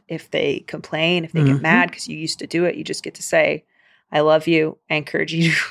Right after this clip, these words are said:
Speaker 1: <laughs> to find, like, other ways of, of making your rent. Best of luck." Um, that's not cruel. That's not being a bad parent. That's, like, what happens, uh, when you, when you are an adult. Um,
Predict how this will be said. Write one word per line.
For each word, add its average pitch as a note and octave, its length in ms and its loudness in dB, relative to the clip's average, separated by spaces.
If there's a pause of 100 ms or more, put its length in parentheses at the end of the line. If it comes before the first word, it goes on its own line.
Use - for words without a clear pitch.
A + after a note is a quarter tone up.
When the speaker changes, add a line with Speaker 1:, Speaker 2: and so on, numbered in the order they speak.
(160)
Speaker 1:
<laughs> - 320 -18
to E3+ 100 -4
find, D#3 480 0
like, - 260 -2
other D#3+ 220 2
ways D3+ 300 2
of, - 320 -12
of - 340 -8
making D#3 340 -2
your E3 140 -6
rent. - 280 -4
Best - 260 2
of C#3+ 100 0
luck." - 320 -2 (420)
Um, D3 260 -2
that's E3 200 4
not F#3+ 180 4
cruel. E3 720 -2 (120)
That's - 260 -2
not D3+ 220 0
being D#3+ 180 2
a D3 60 -2
bad C#3+ 320 2
parent. D3+ 520 -6 (340)
That's, - 280 0
like, D#3 280 0 (420)
what D#3 200 2
happens, - 720 -2 (100)
uh, - 240 -4 (160)
when D#3 200 -4
you, D3+ 280 -4 (100)
when D#3 180 -4
you D#3 140 0
are D#3+ 140 2
an D#3 80 -6
adult. F3 380 0 (460)
Um, D3 220 0